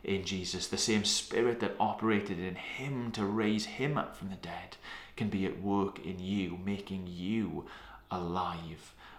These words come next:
rather than dead." There were two. There was one predicament, and Paul says that there is one solution offered for all. That there aren't two ways to come to Christ, even though we might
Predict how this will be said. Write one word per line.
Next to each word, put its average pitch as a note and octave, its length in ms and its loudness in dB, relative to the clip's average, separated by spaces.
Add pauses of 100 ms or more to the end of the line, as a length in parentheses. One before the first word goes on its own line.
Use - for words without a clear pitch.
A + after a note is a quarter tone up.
rather E2+ 380 0
than E2 200 -8
dead." E2 420 -8 (1200)
There F#2+ 220 4
were A#2 240 6
two. C#3 520 0 (640)
There G2+ 260 4
was G2+ 300 6
one A2 380 4
predicament, G2 1040 -6 (460)
and F#2+ 180 -2
Paul A#2 340 6
says F2+ 320 0
that - 180 -6
there F2 220 0
is E2+ 120 -2
one F#2 520 0
solution E2+ 840 -4 (440)
offered D#2+ 560 -2 (340)
for - 200 -8
all. D2+ 400 -10 (1400)
That G#2+ 140 0
there A2+ 160 10
aren't B2+ 340 8
two D#3 420 4
ways G#2 440 4
to - 120 -2
come B2 360 0
to F#2+ 100 -2
Christ, - 400 0
even A3 300 4
though G#3 100 10
we G#3+ 160 8
might G3+ 300 6